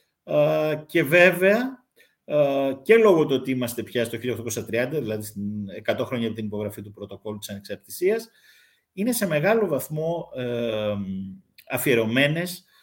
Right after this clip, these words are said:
στα επιτεύγματα του ελληνικού κράτους. Είναι ένα, αυτό είναι ένα ενδιαφέρον στοιχείο, το οποίο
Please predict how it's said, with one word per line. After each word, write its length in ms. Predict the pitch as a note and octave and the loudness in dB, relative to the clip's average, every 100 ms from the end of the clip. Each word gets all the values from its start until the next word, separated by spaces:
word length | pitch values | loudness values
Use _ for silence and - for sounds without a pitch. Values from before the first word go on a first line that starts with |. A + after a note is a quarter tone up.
| _ | _
στα 180 | - | 0
επιτεύγματα 600 | C3+ B2+ C3 D3+ D3 D3 C3+ | 0 0 2 2 2 -2 -4
του 120 | A#2 | -4
ελληνικού 360 | A2 A2 G#2 | -4 -6 -6
κράτους. 560 | A#2+ G#2+ G2+ G2 - - - - - | -4 0 0 -2 -12 -20 -20 -20 -8
Είναι 200 | D3 G#3+ | -4 -2
ένα, 200 | G#3 G3+ - _ | -2 -4 -10 _
αυτό 220 | - - | -10 -4
είναι 100 | G3 | 0
ένα 100 | G#3+ | 0
ενδιαφέρον 600 | G3+ D#3 C3+ - E3+ E3+ | 0 2 0 2 2 2
στοιχείο, 580 | D3+ - A#2 A#2 G#2+ A2 | -2 -8 -10 -6 -6 -4
το 80 | B2+ | -4
οποίο 340 | A2 C#3 C#3+ | -4 -6 -6